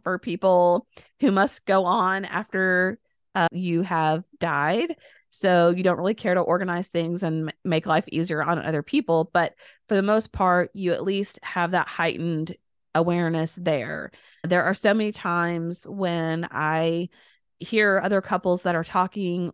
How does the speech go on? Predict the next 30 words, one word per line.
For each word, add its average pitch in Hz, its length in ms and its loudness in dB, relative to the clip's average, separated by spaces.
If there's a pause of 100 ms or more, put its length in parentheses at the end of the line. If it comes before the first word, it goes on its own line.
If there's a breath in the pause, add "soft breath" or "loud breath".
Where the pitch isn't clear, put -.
or 165 580 2 (320 soft breath)
if 165 520 2
I 131 60 -4 (120)
see 185 220 -2
in 185 80 0
a 185 80 2
Facebook 180 420 0
group, 175 280 0
someone's 175 320 -4
talking 170 400 -4
about 165 520 2
whether 175 240 2
or 165 60 0
not 160 260 -4
they 156 120 -4
should 156 180 -8
get 147 140 -4
married, 208 420 0
they 160 80 2
don't 147 180 0
really 175 180 -2
want 175 140 -4
to 175 40 -4
get 180 180 -4
married, 165 440 -2
they 151 80 -2
want 147 180 -4
to 151 60 -6
stay 147 520 -2
just - 420 -6